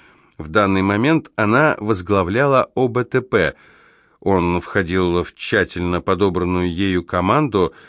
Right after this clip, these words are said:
занимавшуюся тяжкими преступлениями на территории шести полицейских участков. Поэтому, когда они появились на месте, где обнаружили труп, местным копам, вызванным туда, заметно полегчало.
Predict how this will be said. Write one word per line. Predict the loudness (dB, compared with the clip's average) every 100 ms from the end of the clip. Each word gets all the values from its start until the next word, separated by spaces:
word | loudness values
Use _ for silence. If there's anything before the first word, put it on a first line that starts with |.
| -20 -12
занимавшуюся | -4 -2 2 0 0 -2 -2 -2 -6
тяжкими | -2 -2 -2 -4 -4
преступлениями | -4 -8 -8 -4 -2 0 0 0 0 0
на | -2
территории | -4 -8 -4 -2 0 -2
шести | -4 -8 -6 -6
полицейских | -4 -4 -4 -6 -8 -8 -12 -12
участков. | -6 -2 -2 -2 -12 -18 -18 _ _ _ _ _
Поэтому, | -4 -2 2 2 2
когда | 2 2 2 4
они | 2
появились | 2 2 2 2 0 -2
на | -2
месте, | 0 0 -2 -4
где | -4 -4 -4
обнаружили | -2 -2 -2 -6 -8 -8
труп, | -4 -4 -4 -16 -20 -20 -4
местным | 0 0 2 0
копам, | 2 0 0 0 -2
вызванным | 0 0 0 2 0
туда, | -2 0 2
заметно | 2 2 0 -2
полегчало. | -2 -2 -4 -4 -4 -2 -4